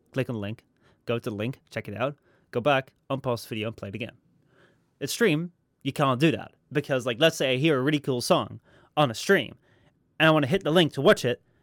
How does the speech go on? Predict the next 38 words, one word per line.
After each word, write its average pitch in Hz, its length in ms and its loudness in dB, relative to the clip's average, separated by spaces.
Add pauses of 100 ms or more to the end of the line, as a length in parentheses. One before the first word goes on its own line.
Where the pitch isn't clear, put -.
(120)
then 156 240 6 (400)
boom, 196 160 6
the 135 80 -4
stream 180 180 4
goes 156 180 2
away. 151 300 0 (140)
And, 151 100 2
like, 131 160 0
I 123 40 0
listen 156 200 0
to 120 60 -8
the - 80 -6
song, 139 480 4
I - 40 -14
find 147 200 0
out 185 80 4
about 123 160 4
it, 127 80 -2
come 151 140 0
back, 156 300 2
like, 139 200 2
the 131 80 -8
stream 165 180 0
is 139 80 -4
somewhere 139 240 2
else, 117 140 2
and 135 100 0
I 131 40 -2
can't 165 280 2
go 143 140 4
back. 143 440 -4
And, 147 80 -2
like, 147 160 0
if 160 80 0
I 151 100 0
wanna 208 220 2
go 135 120 -2
back, 101 320 -10